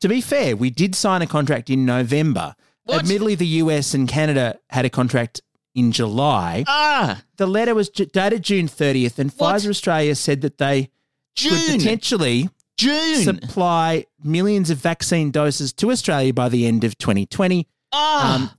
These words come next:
Speaker 1: scaling up to far more in twenty twenty-one. So had they said yes to this letter, we would have had millions of doses by the end of last year. But don't, Charles, you know, maybe it wasn't meant to be.
Speaker 2: What? What do you mean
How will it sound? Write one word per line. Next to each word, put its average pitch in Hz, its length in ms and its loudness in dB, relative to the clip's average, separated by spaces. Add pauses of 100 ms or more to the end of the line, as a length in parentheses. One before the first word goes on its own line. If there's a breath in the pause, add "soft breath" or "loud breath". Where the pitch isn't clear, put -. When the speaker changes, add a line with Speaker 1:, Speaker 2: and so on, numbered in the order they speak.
(220)
Speaker 1:
scaling 180 500 0
up - 220 -4
to 139 320 2
far 156 340 0
more 131 260 2
in 120 140 0
twenty 120 240 0
twenty-one. 104 640 0
So 139 460 0
had 214 480 -2
they 196 180 0
said 131 280 -2
yes 120 400 -2
to 117 100 -4
this 98 200 0
letter, 107 340 0 (560 soft breath)
we 143 140 -2
would 180 160 2
have 170 100 0
had 151 180 0
millions 143 380 2
of 120 120 -4
doses 127 420 0
by 123 180 0
the 120 300 0
end 127 380 0 (200)
of 110 400 0 (200)
last 107 460 -2
year. 233 160 2
But 185 220 -4
don't, 302 240 0 (180)
Charles, 240 440 -2 (200)
you 220 120 -2
know, 226 280 0 (240)
maybe 202 320 0
it 214 100 0
wasn't 202 280 -2
meant 202 180 0
to 202 100 0
be. 165 380 0 (180)
Speaker 2:
What? 381 280 2 (100)
What 311 160 -2
do 370 60 0
you 403 120 0
mean 403 240 0